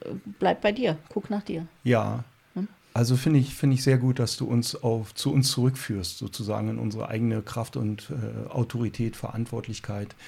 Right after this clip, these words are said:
Speaker 2: Aber der andere Gedanke, ich finde ihn auch ganz schön, sich so mit den Engeln zu beschäftigen oder mit den aufgestiegenen Meistern. Okay.
Speaker 1: Das muss ich mir mal erklären. Erklär mir das mal.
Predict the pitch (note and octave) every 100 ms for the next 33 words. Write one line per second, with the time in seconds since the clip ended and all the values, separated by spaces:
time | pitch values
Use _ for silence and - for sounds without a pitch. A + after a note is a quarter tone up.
0 | - - - - - B2 A#2+ A#2 A#2 A#2+
1 | C#3 C#3+ B2 B2 C3+ C3+ C3 F#3 D3 B2+
2 | C3 B2 - A#2+ A2 A2 G#2 - - C3
3 | A#2 - - - A#2+ A2+ A#2+ B2+ D3 B2
4 | A#2+ A#2+ A#2+ A#2+ A#2 G#2+ A#2+ - A#2 -
5 | A2+ A2 A2 A2 A2 A#2 A2 A#2+ - A#2+
6 | B2 A2 G#2 G#2 G#2 G#2+ G#2 - - -
7 | - - - - - - - _ _ -
8 | C#3 - C#3 D3 G#3 A#3 A3 G3+ - -
9 | F#3 F#3 D3+ D#3 F#3+ G#3 D3+ C#3 D3+